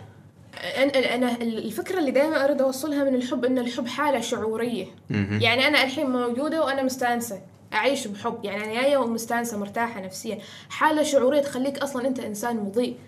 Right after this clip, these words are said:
Speaker 1: وتحب الحياة أكثر، تكون إقبالك على الحياة أكثر.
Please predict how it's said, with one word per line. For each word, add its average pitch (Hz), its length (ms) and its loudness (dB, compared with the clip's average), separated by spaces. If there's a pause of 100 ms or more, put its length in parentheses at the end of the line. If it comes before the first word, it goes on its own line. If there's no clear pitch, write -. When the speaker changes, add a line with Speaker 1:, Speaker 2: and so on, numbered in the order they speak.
(360)
Speaker 1:
وتحب 226 440 0
الحياة 226 460 0
أكثر، 233 240 -6
تكون - 320 -6 (280)
إقبالك 247 540 2
على 226 120 -2
الحياة 220 420 -6
أكثر. 196 300 -10